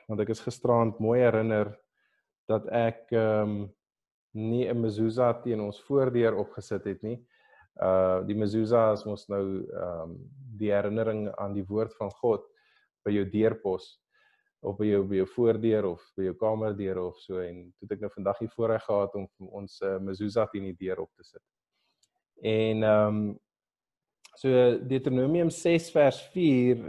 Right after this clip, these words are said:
is wat hierdie als gebaseer is op, wat sê, "Hoor Israel, die Here onze God, die Here is die enige Here. Daarom moet jy die Here jou God lief hê met jou hele hart en met jou hele siel en met jou, met al jou krag. En al hierdie woorde wat ek jou vandag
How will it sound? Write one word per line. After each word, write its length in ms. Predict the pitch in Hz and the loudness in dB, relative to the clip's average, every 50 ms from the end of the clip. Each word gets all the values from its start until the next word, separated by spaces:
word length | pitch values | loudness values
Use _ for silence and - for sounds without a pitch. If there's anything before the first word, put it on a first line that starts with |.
| - - 120 117 | -6 -2 -2 -2
is 140 | 107 101 104 101 | -2 -2 -4 0
wat 340 | 113 110 110 110 - - - - - _ | 2 4 4 2 0 -6 -20 -20 -14 _
hierdie 220 | - 110 113 127 117 | -4 0 0 2 4
als 220 | 131 127 123 - | 4 2 2 -2
gebaseer 580 | - 127 107 107 107 107 - - 131 131 127 127 | -6 -4 -2 -2 -2 -2 -2 -2 0 0 0 0
is 120 | 123 123 | -2 -4
op, 120 | 120 104 98 | -6 -6 -6
wat 160 | 104 95 - | -6 -6 -4
sê, 180 | - 113 104 101 | -4 -2 -2 -2
"Hoor 360 | 98 98 110 120 131 135 - | -2 2 4 4 4 4 2
Israel, 320 | 120 117 113 120 120 117 107 | -4 -2 0 2 4 4 4
die 120 | 104 101 | 2 0
Here 120 | 107 113 | 0 0
onze 220 | 120 120 117 - 117 | 0 -2 -2 -6 -8
God, 220 | - - 110 107 | -8 -6 -6 -6
die 80 | 101 98 | -4 -4
Here 120 | 98 101 | -4 -6
is 100 | 98 - | -6 -8
die 140 | - - 120 | -8 -6 -4
enige 280 | 127 135 131 131 - 123 | -4 -4 -4 -4 -2 -2
Here. 260 | 120 123 127 127 127 _ _ _ - _ _ _ _ _ _ _ | -2 0 0 -2 -6 _ _ _ -20 _ _ _ _ _ _ _
Daarom 300 | - 110 113 123 135 135 | 4 6 8 8 6 6
moet 120 | 127 113 - | 4 2 0
jy 60 | 110 | 0
die 120 | 107 113 | 2 2
Here 120 | 113 113 120 | 4 4 4
jou 100 | 117 113 | 2 0
God 220 | - - 110 104 | 0 -2 -4 -2
lief 220 | 104 113 110 - - | 0 -2 0 0 0
hê 80 | 120 | -2
met 140 | 110 104 104 | -2 -2 -2
jou 100 | 101 101 | -2 -2
hele 220 | 98 104 113 123 | 0 2 2 4
hart 280 | 117 110 110 110 110 - | 4 2 2 0 -2 -4
en 80 | 104 98 | -8 -10
met 120 | 95 90 | -8 -6
jou 100 | - 95 | -6 -2
hele 220 | 95 101 107 110 107 | 0 2 2 2 0
siel 220 | - - 117 101 | -2 -4 -8 -6
en 60 | 98 | -6
met 100 | 95 90 | -8 -8
jou, 120 | - 98 - _ - 95 | -10 -12 -14 _ -14 -14
met 200 | 95 95 95 - | -12 -12 -8 -4
al 140 | - 110 104 | -2 -2 -2
jou 140 | 98 95 92 _ | -2 -4 -6 _
krag. 300 | - 135 147 151 160 - - - _ _ _ _ _ _ _ _ - | 2 4 4 4 4 2 -2 -16 _ _ _ _ _ _ _ _ -10
En 100 | 101 - | -4 2
al 180 | - 147 160 | 4 6 6
hierdie 320 | 165 143 135 131 139 123 104 | 6 6 4 4 2 2 4
woorde 260 | 117 117 120 135 139 | 4 4 6 6 4
wat 140 | 127 123 - | 2 2 0
ek 180 | 120 123 - | -2 -4 -4
jou 80 | - 117 | -6 -8
vandag 460 | - - 110 104 101 113 123 123 123 | -6 -6 -6 -2 2 2 2 2 0